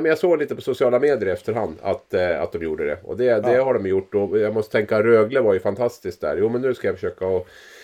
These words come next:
Speaker 1: jag hör ju ändå ner till katakomberna där vi står. Och, och Rögle var ju också så att där stod man kvar jättelänge och jag tror man sjöng hymnen till och med och, och, och lite sådär för, för, för spelarna.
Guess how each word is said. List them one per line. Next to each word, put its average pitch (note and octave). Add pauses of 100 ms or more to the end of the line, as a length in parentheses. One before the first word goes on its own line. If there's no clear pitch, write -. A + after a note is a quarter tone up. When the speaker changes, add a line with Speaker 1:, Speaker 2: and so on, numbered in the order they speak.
Speaker 1:
jag G#2
hör A2+
ju G#2
ändå F#2+
ner F2+
till F2+
katakomberna F2
där E2
vi E2+
står. E2+
Och, E2
och F#2+
Rögle G2
var G#2
ju G2
också A2
så F2
att -
där F#2+
stod F2
man E2+
kvar E2
jättelänge F2
och D#2+
jag D#2
tror F2
man E2+
sjöng F2
hymnen F2+
till D#2+
och D2+
med D2+
och, D2
och, -
och G2
lite E2+
sådär D2+
för, D2+
för, -
för -
spelarna. F2